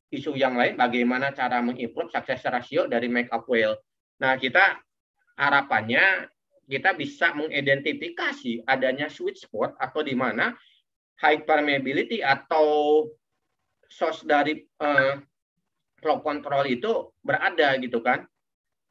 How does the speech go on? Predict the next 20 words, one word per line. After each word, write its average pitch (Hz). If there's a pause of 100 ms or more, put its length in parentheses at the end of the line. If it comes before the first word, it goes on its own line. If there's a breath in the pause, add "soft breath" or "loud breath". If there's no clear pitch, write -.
(680)
Nah, 147
misalnya 143
yang 160
merah-merah 143
nih, 170
high 135
permeability, 135
ya 123
udah 175
kita 151
fokus 156
untuk 143
ngebor 131
di 143
daerah 107
ini 110
aja 135
gitu, 113
untuk 117
mendapatkan 127